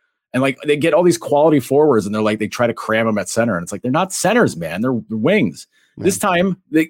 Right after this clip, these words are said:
Speaker 1: the, the best center in the draft is right there to take 'em, and they don't. And they take, you know, a very big, very skilled, very big scoring winger in Slafkovsky, which, hey, listen,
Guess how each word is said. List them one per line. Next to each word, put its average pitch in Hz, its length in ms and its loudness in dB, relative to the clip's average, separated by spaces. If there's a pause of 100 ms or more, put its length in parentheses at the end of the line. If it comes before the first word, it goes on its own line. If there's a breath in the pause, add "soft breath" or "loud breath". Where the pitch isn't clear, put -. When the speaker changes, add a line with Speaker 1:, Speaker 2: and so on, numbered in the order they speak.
Speaker 1:
the, 160 260 -6
the 156 120 -6
best 185 300 0
center 185 200 2
in 165 80 4
the 135 80 2
draft 143 540 0
is 123 180 0
right 151 240 2
there 202 160 2
to 185 60 -4
take 196 260 2
'em, 110 260 0 (380 soft breath)
and 95 80 -8
they 101 60 -4
don't. 101 360 0 (560)
And 101 160 -6
they 104 60 -2
take, 117 380 0
you 113 100 -4
know, 95 160 -4
a 98 140 -4
very 87 320 -2
big, 98 320 -6
very 92 200 -4
skilled, 101 520 -4
very 87 180 -6
big 98 240 -8
scoring 98 480 -6
winger 92 460 -4 (400)
in 98 300 -6
Slafkovsky, 98 760 -2
which, 98 320 -4
hey, 147 200 -2
listen, 165 300 -2